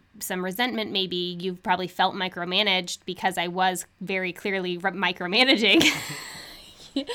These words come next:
And the nice thing is that in dropping that, and this maybe goes back to the beliefs, like, in dropping some of that, I had to recognize it and drop it.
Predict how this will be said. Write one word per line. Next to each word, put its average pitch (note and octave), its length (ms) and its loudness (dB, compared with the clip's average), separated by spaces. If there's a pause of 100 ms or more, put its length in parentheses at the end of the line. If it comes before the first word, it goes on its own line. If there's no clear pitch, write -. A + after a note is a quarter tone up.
(540)
And A3+ 380 6
the A3 140 0
nice A#3 260 2
thing C#4 240 0
is G3 160 0
that G3 260 0
in G#3+ 160 -2
dropping G3+ 560 -2
that, E3+ 200 2
and G3+ 120 0
this G#3+ 140 -4
maybe G3 180 -2
goes F#3 180 -6
back F3 200 0
to F#3 60 -12
the F3+ 100 -6
beliefs, C#4+ 340 -6
like, F#3 140 -6
in F#3+ 120 -2
dropping F#3+ 460 2
some F#3+ 180 -4
of F3+ 80 -6
that, F3 220 2
I A3 120 6
had C#4+ 180 2
to A3 80 -2
recognize F#3+ 580 0
it G3 140 0
and F#3 100 -2
drop F3 300 -4
it. F3+ 200 -6